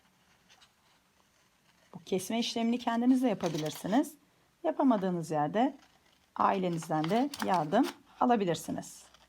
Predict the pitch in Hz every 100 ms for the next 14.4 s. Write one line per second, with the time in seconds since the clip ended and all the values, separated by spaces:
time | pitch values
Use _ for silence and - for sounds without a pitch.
0 | - _ _ - _ - - _ - -
1 | - - 214 - 165 165 254 - 247 233
2 | 226 233 262 - _ - - _ - -
3 | 262 226 196 165 156 156 175 202 190 180
4 | 165 170 180 254 - _ - 202 220 185
5 | 165 165 170 247 - 180 160 160 220 285
6 | - - - 285 277 208 165 165 - -
7 | - - _ - _ _ - - - -
8 | - - - _ _ _ - _ - -
9 | _ _ _ _ _ _ 262 202 269 -
10 | 269 - - 262 254 - 240 285 220 220
11 | 233 240 - 220 233 226 226 175 208 277
12 | 240 240 254 208 - 226 247 214 226 -
13 | 220 220 220 226 190 156 165 185 277 269
14 | - 165 175 285